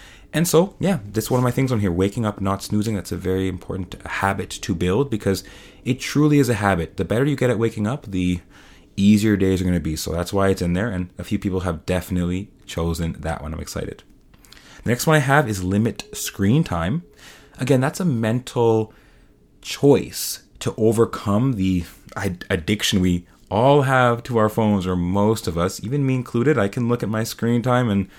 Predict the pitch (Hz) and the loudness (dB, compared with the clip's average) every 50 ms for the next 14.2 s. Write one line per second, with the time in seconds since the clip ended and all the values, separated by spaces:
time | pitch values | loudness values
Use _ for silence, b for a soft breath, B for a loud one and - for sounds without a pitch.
0 | B B B B B B B B - 107 110 107 - 123 107 104 101 - 113 104 | B B B B B B B B 0 0 0 2 2 2 4 4 4 2 0 2
1 | 98 95 90 - - 101 95 98 101 101 104 123 117 104 98 101 101 - - - | 2 2 2 0 2 2 4 4 2 2 0 0 0 0 0 -2 -4 -8 -14 -18
2 | - _ _ - 156 175 - - 87 85 82 - - - 107 117 117 117 120 117 | -18 _ _ -6 -4 -4 -4 -8 -14 -16 -18 -16 -4 0 4 4 6 6 6 6
3 | 110 110 110 107 104 101 92 87 85 - - 82 - - - - - B B B | 4 4 4 4 4 4 2 0 -2 -4 -4 -6 -6 -8 -12 -16 -20 B B B
4 | B B B B B B - 131 175 165 120 135 151 170 170 151 120 110 123 127 | B B B B B B 0 2 4 4 4 4 4 4 4 4 2 2 0 0
5 | 123 107 - 143 147 135 104 98 90 90 B B B B B - 110 110 95 104 | 0 0 0 0 0 2 2 2 0 -2 B B B B B 0 0 0 2 2
6 | 131 135 120 104 - - 107 98 92 92 92 104 127 143 - - - 113 107 107 | 2 2 2 2 0 -2 -2 -2 -2 0 2 2 2 0 -2 -6 -6 -2 -2 -2
7 | 101 - - - 120 127 117 - - - - - 104 104 107 107 104 - - - | -2 -4 -6 -6 -6 -6 -6 -8 -12 -14 -8 -4 -2 0 2 2 0 0 -2 -2
8 | 113 127 135 - 95 90 85 76 78 - - _ _ _ - - 107 110 127 131 | -2 0 -2 -2 -4 -6 -6 -6 -8 -10 -12 _ _ _ -10 -6 -2 0 0 -2
9 | 131 - 139 127 120 110 110 101 107 104 - - 110 101 87 - - 92 95 98 | 0 -2 -2 0 2 2 2 2 0 -2 -2 -2 -2 -2 -2 -4 -6 -6 -4 -4
10 | 98 92 - - - - b b b b b b b - 131 131 156 147 147 - | -6 -6 -10 -14 -16 -20 b b b b b b b 0 4 6 6 6 4 2
11 | - - - 185 185 160 104 85 76 - - - 107 113 123 123 - - 143 156 | -4 -4 -2 0 2 2 2 2 0 -4 -8 -4 -2 -2 -2 -2 0 2 2 2
12 | 151 - - 139 131 123 B B B B B B - - - 131 131 143 151 147 | 2 0 0 0 0 0 B B B B B B -16 -8 -2 0 2 4 2 2
13 | - - - - - - - - 110 120 123 - - - 123 135 156 175 196 202 | 0 -4 -8 -8 -8 -6 -4 0 0 0 0 0 0 0 2 2 4 4 4 2
14 | - - 113 110 | 2 0 -2 -2